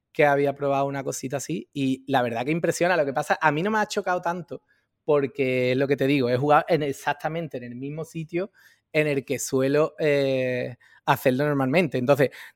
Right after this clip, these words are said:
creo que me chocaría mucho más, eh, probarlo, eh, como tú dices, en un portátil de esto que tenga por ahí tal, o en,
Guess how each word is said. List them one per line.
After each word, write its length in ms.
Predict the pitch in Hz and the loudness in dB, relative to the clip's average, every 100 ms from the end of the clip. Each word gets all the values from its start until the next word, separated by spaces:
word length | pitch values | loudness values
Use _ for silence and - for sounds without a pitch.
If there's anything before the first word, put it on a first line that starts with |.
| - - | -20 2
creo 200 | 156 170 | 6 6
que 80 | 190 | 4
me 100 | 190 | 0
chocaría 380 | 190 180 180 | 0 0 0
mucho 220 | 180 175 180 | 0 -2 -2
más, 260 | 190 214 - | -2 -4 -2
eh, 320 | 170 151 147 135 | 0 2 2 0
probarlo, 500 | 135 139 151 170 175 | 0 0 0 2 4
eh, 320 | 170 156 147 | 2 0 -2
como 220 | - 139 | -4 -4
tú 100 | 127 | 0
dices, 300 | 165 202 151 | 0 0 -2
en 120 | 139 143 | -4 -6
un 200 | 160 151 | -8 -10
portátil 580 | 160 139 160 156 147 | -8 -4 0 0 -2
de 80 | 147 | -2
esto 380 | 151 - 156 156 | -2 2 2 2
que 100 | 160 | -2
tenga 200 | 151 151 | -2 -2
por 100 | 156 | 0
ahí 100 | 151 | 2
tal, 260 | 180 196 190 | 4 4 6
o 120 | 160 | 4
en, 140 | 151 | 4